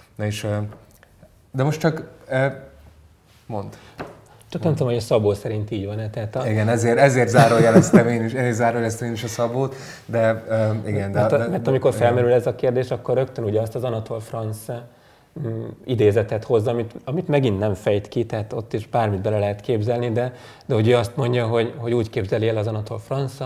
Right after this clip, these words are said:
Speaker 2: a, az osztálymentes társadalomnak a művészetét, ahol ugye nem, nem reprezentatív művészet lesz. Tehát, hogy ezek a kérdések már fel sem merülnek, és hogy, hogy a, a szavakkal való játék.
Speaker 1: Játék,
Speaker 2: Tehát, hogy,
Speaker 1: igen,
Speaker 2: tehát,
Speaker 1: igen,
Speaker 2: hogy át,
Speaker 1: igen.
Speaker 2: átértelmezi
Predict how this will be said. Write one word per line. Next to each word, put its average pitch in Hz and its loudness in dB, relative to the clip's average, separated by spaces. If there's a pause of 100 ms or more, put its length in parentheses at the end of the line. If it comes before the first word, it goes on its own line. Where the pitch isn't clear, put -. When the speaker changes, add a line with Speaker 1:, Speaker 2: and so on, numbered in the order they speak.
(440)
Speaker 2:
a, 135 -8
az 113 -2
osztálymentes 110 -2
társadalomnak 113 -4
a 110 -8
művészetét, 135 -2
ahol 123 -4
ugye 120 -2
nem, 113 -4 (540)
nem 110 0
reprezentatív 104 -2 (180)
művészet 101 -4
lesz. 95 -8
Tehát, - -6
hogy 104 -2
ezek 104 0
a 110 -6
kérdések 104 -2
már 107 -6
fel 107 -6
sem 104 -8 (100)
merülnek, 98 -4
és 98 -12
hogy, 104 -8 (340)
hogy 101 -2
a, 101 -2
a - -10
szavakkal 101 -2
való 98 0
játék. 104 -6
Speaker 1:
Játék, 107 -2
Speaker 2:
Tehát, 107 -2
hogy, 110 2
Speaker 1:
igen, 104 -2
Speaker 2:
tehát, 107 0
Speaker 1:
igen, 107 2
Speaker 2:
hogy 117 0
át, 104 0
Speaker 1:
igen. - -4
Speaker 2:
átértelmezi 107 -2